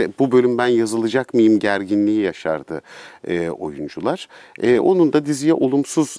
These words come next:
etkisi mutlaka olurdu. Halbuki burada herkes biliyor ki bir cümlem de olsa, beş cümlem de olsa o bölüm ben varım ve bölüm parasını alacağım. Herkes o iç huzuruyla diziye gidiyordu.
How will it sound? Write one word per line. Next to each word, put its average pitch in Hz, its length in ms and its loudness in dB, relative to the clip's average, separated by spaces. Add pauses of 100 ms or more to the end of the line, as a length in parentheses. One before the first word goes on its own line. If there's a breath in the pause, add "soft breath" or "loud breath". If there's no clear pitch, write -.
etkisi - 420 -6
mutlaka 90 540 -2
olurdu. 73 440 -8 (300 loud breath)
Halbuki 165 440 -4
burada 135 240 -2
herkes 135 420 -4
biliyor 127 260 -2
ki 165 320 -4
bir 156 280 -10
cümlem 92 460 0
de 80 40 -8
olsa, 78 360 -6
beş 147 200 -2
cümlem 85 440 -2
de 71 40 -10
olsa 69 440 -6 (380 loud breath)
o 160 180 0
bölüm 90 300 -2
ben 85 300 -2
varım 180 260 -2 (160)
ve 147 160 0
bölüm 147 220 2
parasını - 420 -6
alacağım. 110 340 -2
Herkes 165 340 -2
o 151 180 2
iç - 240 -12
huzuruyla 123 640 0
diziye 90 340 -6
gidiyordu. 78 560 -4